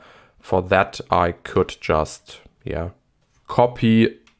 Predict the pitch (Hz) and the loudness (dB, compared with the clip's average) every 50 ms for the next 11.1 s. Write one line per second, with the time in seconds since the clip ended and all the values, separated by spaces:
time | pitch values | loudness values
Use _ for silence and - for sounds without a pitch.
0 | _ _ - - 95 95 113 113 - - 120 104 104 101 101 101 101 104 104 101 | _ _ -16 -8 -4 0 0 0 -2 -2 0 2 2 2 2 2 2 2 2 2
1 | 101 - 104 107 104 - 120 113 - 117 110 98 104 107 - 107 - - 110 107 | 4 4 4 4 2 0 0 0 2 2 4 4 2 2 2 -2 -2 0 0 0
2 | - - - 107 104 110 110 110 104 98 98 101 101 101 - - 101 98 120 147 | 0 0 -2 0 2 2 2 2 0 0 0 0 -2 -2 -4 -6 -2 2 2 2
3 | 143 - - 107 104 104 - 107 110 101 104 101 98 107 135 151 147 - - 110 | 2 2 2 2 2 4 4 2 0 2 2 2 4 4 4 4 2 0 -4 -4
4 | 95 - - 113 - - - 101 95 110 104 110 95 98 101 104 101 95 101 95 | -2 0 2 2 2 2 2 2 2 4 2 2 4 4 4 4 4 4 2 2
5 | - 101 98 101 117 123 127 - 113 123 123 123 127 127 127 127 - - - - | 2 0 2 2 2 0 0 0 2 4 6 6 6 4 2 -2 -10 -20 -20 -20
6 | _ _ _ _ _ _ _ _ _ _ _ _ _ _ _ - 104 101 - - | _ _ _ _ _ _ _ _ _ _ _ _ _ _ _ -6 -6 -6 -4 -2
7 | - 127 113 113 113 - 104 - - - 107 104 101 98 - - - - 98 - | 0 2 4 4 2 0 -2 -4 -2 2 4 4 4 2 -2 -4 -2 0 -2 0
8 | - - 101 101 101 - 87 90 - 98 92 107 104 101 - - - 95 95 - | 0 2 2 2 2 2 -2 -2 -2 0 2 2 2 2 0 -4 -2 -2 0 0
9 | 98 92 92 - - - - 104 98 98 95 - - - - 104 - - 101 95 | -2 -4 -4 -4 -6 -6 -2 0 0 0 0 -2 -4 -2 -2 0 2 2 2 2
10 | - - 113 120 120 - 117 110 113 104 - - 113 - - 104 - 110 104 101 | 2 2 2 2 2 2 2 0 0 0 0 0 0 0 0 0 2 2 2 2
11 | 95 | 0